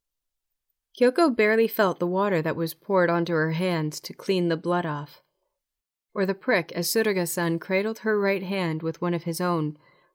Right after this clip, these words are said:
while using the tweezers with the other to pull out the slivers embedded in her bloodied hand. In some part of her mind, she was screaming at the pain.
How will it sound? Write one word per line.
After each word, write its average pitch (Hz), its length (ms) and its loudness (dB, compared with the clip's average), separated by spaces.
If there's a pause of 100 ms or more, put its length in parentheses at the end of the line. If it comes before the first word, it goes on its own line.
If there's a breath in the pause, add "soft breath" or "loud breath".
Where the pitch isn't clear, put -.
(100)
while 180 140 4
using 185 380 2
the 175 100 -2
tweezers 165 600 -2
with 165 160 -4
the 180 160 -2
other 165 340 -4 (340)
to 180 120 -6
pull 196 340 0
out 185 300 2
the 165 80 0
slivers 170 500 0
embedded 160 540 -2
in 147 120 -2
her 156 140 -4
bloodied 156 460 -4
hand. 156 420 -6 (1500)
In 254 140 2
some 330 340 2
part 262 200 4
of 214 100 -2
her 190 100 -4
mind, 160 320 0
she - 160 -4
was 196 180 -2
screaming 233 600 2
at 147 120 -2
the - 60 -8
pain. 151 400 -4